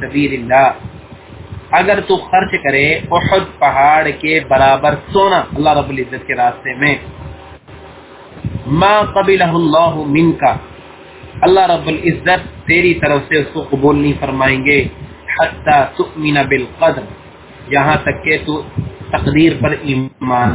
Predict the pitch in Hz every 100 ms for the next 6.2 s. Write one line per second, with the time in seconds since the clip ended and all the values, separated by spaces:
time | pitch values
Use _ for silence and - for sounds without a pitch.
0 | 113 110 - - - _ _ _ _ -
1 | - - - - - - - 143 185 185
2 | 185 185 185 - - - - - 180 175
3 | 165 160 160 151 - 170 170 160 160 160
4 | - - - - - 127 175 - 185 -
5 | 180 - - - - 143 151 196 - 156
6 | 147 139